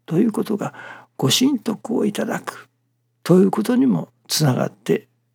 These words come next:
くるわけですね。このご神徳をいただくということにも、実は微妙なところがあるにはあります。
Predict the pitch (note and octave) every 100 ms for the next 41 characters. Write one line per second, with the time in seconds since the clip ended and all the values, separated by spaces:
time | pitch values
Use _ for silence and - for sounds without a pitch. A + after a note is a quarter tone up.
0 | - C#3+ - - G#3+ - G#3 - - E3
1 | G3+ G#3 _ _ _ _ _ _ _ _
2 | _ _ _ _ _ _ _ - - _
3 | _ _ _ _ _ _ _ _ _ _
4 | _ D#3 A#2 B2+ - - - - - -
5 | - - - - - - - - _ _
6 | C#3 D3 F3 E3+ G#3 F3 - - G#3+ F3+
7 | E3 D#3+ C#3 - C#3 A#2+ - - - -
8 | B3 D4 _ _ _ _ _ _ _ _
9 | _ _ _ _ _ - D3 C3+ B2+ B2+
10 | - - D3 C#3+ C3 - D#3+ D#3 D3+ G3+
11 | - - - E3 G3+ - - -